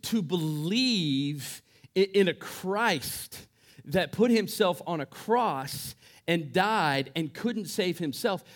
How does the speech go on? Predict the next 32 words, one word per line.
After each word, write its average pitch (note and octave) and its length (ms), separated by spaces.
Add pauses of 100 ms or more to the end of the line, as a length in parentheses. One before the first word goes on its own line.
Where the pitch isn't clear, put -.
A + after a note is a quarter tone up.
(100)
for F3+ 200
them D#3+ 680 (240)
that F3+ 180
had G3 140
a F3 40
view F#3+ 380
of D#3 120
a - 20
Messiah D3+ 920 (200)
that F#3 160
would F#3 100
overcome F#3 500
a D3 60
government B2 720 (1120)
that C#3 220
they F#3 160
could - 400
not G3 260
comprehend, C#3+ 880 (2000)
a A2 40
Christ A#2+ 600
who A#2+ 120
was G#2+ 120
willing A#2 280
to A2 60
lay G#2+ 180
down G2+ 180
his G2 120
life, G#2+ 280
they G#2 80
could A2+ 240
not. G2+ 220